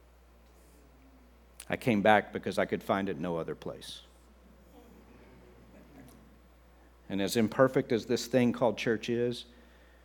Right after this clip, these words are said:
we are the only people who have a gospel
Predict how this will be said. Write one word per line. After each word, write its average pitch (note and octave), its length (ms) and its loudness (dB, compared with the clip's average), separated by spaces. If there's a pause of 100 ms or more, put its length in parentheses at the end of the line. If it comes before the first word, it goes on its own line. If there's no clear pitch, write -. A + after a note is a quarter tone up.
(300)
we A#2+ 160 6
are A2+ 100 8
the G#2+ 140 4
only A2+ 280 2
people F2+ 480 -6 (600)
who G2 120 0
have F#2+ 160 2
a G2 40 -2
gospel F2 640 2